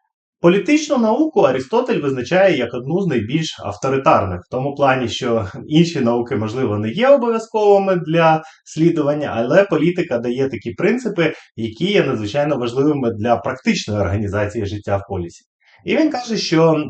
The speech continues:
е, політична наука, вона також підпорядковує, підпорядковує собі декілька інших менших дисциплін. Це, наприклад, організація домогосподарства або організація військової служби,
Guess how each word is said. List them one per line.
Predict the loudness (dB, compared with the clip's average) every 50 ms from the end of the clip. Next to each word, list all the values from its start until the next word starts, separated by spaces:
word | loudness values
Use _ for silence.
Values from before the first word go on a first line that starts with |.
| -8 -8
е, | -6 -6 -6 -4 -2
політична | -2 -2 -2 -2 -2 -4 -4 -2 -2
наука, | -2 -2 -2 -4 -4 -4 -4
вона | -4 -2 -2 -2
також | 0 2 2 0 0 -2 -8
підпорядковує, | -10 -12 -12 -8 -6 -4 -4 -4 -2 0 0 2 2 2 0 -2 -6
підпорядковує | -10 -8 -4 -4 -2 -2 -2 -2 -2 0 0 0 -2
собі | -2 -2 -2 -2 -2 0
декілька | 2 0 0 0 -2 -4 -2 -2 -2
інших | -2 0 2 2 2 2 2 0 -4 -4 -4 -8 _ _ _ _ _ _
менших | 2 4 4 4 4 2 -2 -6 -6 -6
дисциплін. | -6 -6 -6 -8 -8 -6 -6 -6 -4 -2
Це, | -2 0 0
наприклад, | 0 0 -2 -2 0 2 0 0 0 -2 -8 -16 _ _ _ _ -10 -4
організація | -4 -2 0 0 -2 0 0 2 0 2 2 2 0 0
домогосподарства | 2 0 0 0 0 -2 -4 -4 -6 -6 -4 -2 -2 -2 -4 -6 -6 -6 -4 -4 -4 -4 -6
або | -6 -6 -4 0 2 4 2 2 0 -4 _ _ _ -8
організація | -6 -4 -2 -2 -2 -2 0 2 4 4 4 2 0 0 0 0
військової | -2 -4 -6 -8 -6 -4 -2 -2 -2 -2 -4
служби, | -4 -4 -2 -2 -2 -2 -2 -4 -6 -4 -4 -4 -6